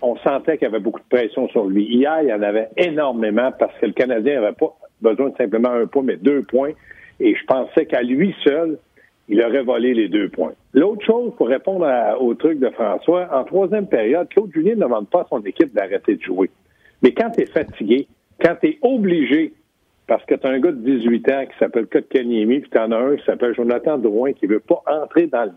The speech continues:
groupe, c'est-à-dire une équipe qui veut gagner ensemble en se sacrifiant, de faire jou-, de jouer à trois trios,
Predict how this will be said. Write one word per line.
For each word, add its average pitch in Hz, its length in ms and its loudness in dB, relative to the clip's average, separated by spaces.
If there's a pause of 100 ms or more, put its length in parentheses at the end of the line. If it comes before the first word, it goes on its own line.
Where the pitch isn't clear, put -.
groupe, 165 280 0 (500)
c'est-à-dire 123 340 2
une 131 200 2
équipe 175 380 0 (360)
qui - 120 -2
veut - 100 4
gagner 156 340 0
ensemble 139 500 -2
en 98 140 -2
se 117 60 0 (160)
sacrifiant, 151 640 0 (400)
de 117 100 6
faire 127 280 -2
jou-, 120 140 -2
de 117 200 2
jouer 151 320 2
à 117 80 -2
trois 143 280 0
trios, 143 420 0